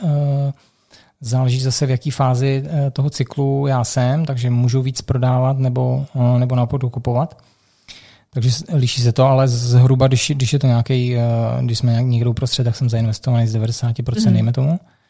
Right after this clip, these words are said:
Speaker 1: A většinou, většinou, nebo teďka už veskrze všechno je v, eh, Asii.
Speaker 2: Mhm.
Speaker 1: Je to od, eh, loňského roku, loňský rok, eh, v září.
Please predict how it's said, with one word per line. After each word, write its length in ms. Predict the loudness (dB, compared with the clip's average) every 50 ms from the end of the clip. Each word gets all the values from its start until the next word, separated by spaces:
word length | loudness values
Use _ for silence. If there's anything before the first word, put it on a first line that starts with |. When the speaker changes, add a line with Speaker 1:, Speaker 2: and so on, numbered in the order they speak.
| _ _ _ _ _ _ _ _ _ _ _ _ -20 _ _ _ -2
Speaker 1:
A 520 | 0 2 2 2 2 2 2 2 0 0 0 -2 -2
většinou, 460 | -2 -2 -2 0 2 2 2 2 2
většinou, 400 | 2 0 0 2 2 2 2 4
nebo 300 | 4 2 4 4 2 0 -2 -8 -16 _ _ _ _
teďka 280 | -8 -6 -6 -4 -4 -2
už 160 | -2 -2 -2
veskrze 600 | -2 -2 -2 0 0 0 2 4 4 4 4 2
všechno 480 | 2 0 0 0 0 2 4 4 4 4
je 180 | 4 2 0 -4
v, 280 | -8 -14 -16 -12 -4 0
eh, 40 | 2
Asii. 640 | 2 2 2 2 0 0 0 0 0 0 -2 -4 -6 -8 -14
Speaker 2:
Mhm. 300 | -18 -16 -16 -16 -18 -20 _ _ _ _ _ _ _ _ _ _ _ -6
Speaker 1:
Je 100 | -6 -4
to 120 | -4 -4 -4
od, 420 | -2 -2 -2 -2 -4 _ -6 -4
eh, 40 | -2 0 0 0 0 0 -2 -2 0
loňského 380 | 0 0 0 0 0 0 0 0
roku, 500 | 0 0 -2 -4 -4 -2 -2 -2 -4 -4 -6 _ _ _ -18
loňský 360 | -18 -16 -14 -10 -4 -2 -2
rok, 360 | -2 -2 -4 _ _ -16 -6 -4
eh, 20 | -2 0 0 0 -2
v 320 | -4 -6 -10 -18 -12 -6 -4 -2 -2
září. 400 | 0 0 0 0 -2 -4 -6 -10